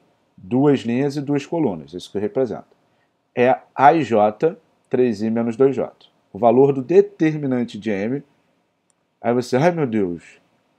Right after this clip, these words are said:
como é que eu vou fazer isso?" Olha pra cá, meu filho. Primeira coisa,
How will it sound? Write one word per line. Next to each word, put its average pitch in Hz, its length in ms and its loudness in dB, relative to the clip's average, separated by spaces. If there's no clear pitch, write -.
como 123 200 -2
é 147 80 -2
que 147 100 -8
eu 151 60 2
vou 139 120 2
fazer 131 440 0
isso?" 95 440 -6
Olha 90 200 -6
pra 107 200 -4
cá, 104 300 2
meu 87 120 -10
filho. 71 280 -16
Primeira 160 340 0
coisa, 160 480 -2